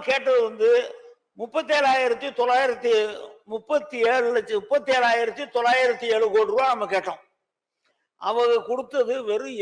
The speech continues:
இருநூத்தி எழுபத்தி ரெண்டு கோடி தான் கொடுத்தாங்க. இதுக்கு ரெண்டு பேர் நாங்களும் இவங்கெல்லாம் மினிஸ்டரா பின்னால ஓடினாங்க. வந்திருக்க, வந்த பெரிய மந்திரி வந்திருக்காங்க, நமக்கு நிறைய ரூபா கிடைக்கும், விடக்கூடாதுன்னு சொல்லி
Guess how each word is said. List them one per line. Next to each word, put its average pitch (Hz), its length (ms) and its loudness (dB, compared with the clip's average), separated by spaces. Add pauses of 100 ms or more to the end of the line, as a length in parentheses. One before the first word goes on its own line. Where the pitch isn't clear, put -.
இருநூத்தி 240 420 -4
எழுபத்தி 208 280 -2
ரெண்டு 175 180 -10
கோடி 185 160 -8
தான் 202 160 -8
கொடுத்தாங்க. 139 320 -18 (1160)
இதுக்கு 233 300 -8
ரெண்டு 233 220 -4
பேர் 247 160 4 (2000)
நாங்களும் 277 340 0
இவங்கெல்லாம் 269 400 0
மினிஸ்டரா 254 340 -2 (120)
பின்னால 247 340 0
ஓடினாங்க. 233 340 -2 (120)
வந்திருக்க, 220 360 -4
வந்த 220 160 -6 (240)
பெரிய 262 260 0
மந்திரி 233 260 -6
வந்திருக்காங்க, 226 440 -4 (720)
நமக்கு 233 220 -8 (100)
நிறைய 262 180 2 (100)
ரூபா 247 220 2
கிடைக்கும், 220 420 -4
விடக்கூடாதுன்னு 220 520 0
சொல்லி 220 160 -2